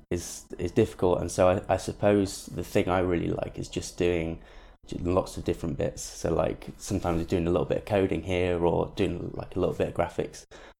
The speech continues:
And I think, um, bringing it, like, bringing it all together, I guess it's just kind of d-, whatever's useful in the moment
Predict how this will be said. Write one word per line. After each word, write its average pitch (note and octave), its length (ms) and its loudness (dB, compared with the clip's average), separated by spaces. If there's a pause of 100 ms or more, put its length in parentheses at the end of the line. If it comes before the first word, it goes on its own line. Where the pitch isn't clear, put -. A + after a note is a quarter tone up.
(140)
And E2+ 140 -2
I E2 40 0
think, - 340 0
um, E2 340 2
bringing G2 280 4
it, B1 80 0
like, - 220 2
bringing F#2 180 0
it - 60 0
all E2 80 -2
together, E2 500 -2
I - 40 -10
guess G#2+ 200 2
it's F#2+ 80 -4
just - 160 0
kind F2+ 120 2
of F2 120 -4
d-, - 140 -8
whatever's F#2+ 520 4
useful F#2 440 2
in E2+ 200 0
the D#2+ 60 -2
moment E2 480 -2